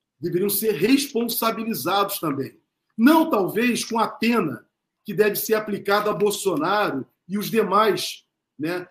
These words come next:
os demais agentes que participaram ativamente do golpe, mas eles também têm que ser responsabilizados. Não podem, como agora ocorreu, e essa semana há,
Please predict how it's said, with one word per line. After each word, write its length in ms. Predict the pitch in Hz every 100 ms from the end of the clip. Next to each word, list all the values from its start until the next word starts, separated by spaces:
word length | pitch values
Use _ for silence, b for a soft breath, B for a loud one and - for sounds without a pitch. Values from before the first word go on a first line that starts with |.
| -
os 100 | 151
demais 420 | 196 190 202 220
agentes 520 | 202 165 202 226 -
que 80 | 240
participaram 640 | - 214 - 226 214 202
ativamente 580 | 202 208 196 202 202 202
do 120 | 240
golpe, 280 | 175 180 180
mas 180 | 226 247
eles 140 | 254
também 240 | 247 240 247
têm 100 | 240
que 60 |
ser 140 | - 226
responsabilizados. 960 | 233 - 226 233 220 226 196 190 180 - _ _ _
Não 240 | 226 247
podem, 460 | - 254 269 160 156
como 240 | 196 196
agora 260 | 170 175 175
ocorreu, 560 | 170 - 139 214 180 - _
e 100 | 302
essa 200 | 185 208
semana 540 | 190 190 175 180 175 156
há, 480 | 151 151 156 139